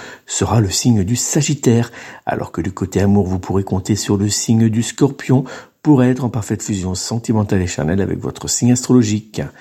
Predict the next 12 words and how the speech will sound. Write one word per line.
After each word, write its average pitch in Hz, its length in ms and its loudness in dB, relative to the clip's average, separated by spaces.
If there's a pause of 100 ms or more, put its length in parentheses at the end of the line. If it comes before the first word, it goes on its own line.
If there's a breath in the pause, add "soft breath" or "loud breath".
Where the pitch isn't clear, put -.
(340 loud breath)
Vos 64 160 -6
numéros 71 300 0
chance 67 320 0
seront 73 300 -2
cette 90 240 0
semaine 87 420 2
le 135 280 4
un, 139 260 -2 (440 loud breath)
le - 160 -8
trois, - 380 0
le 107 160 6
huit, 107 440 -2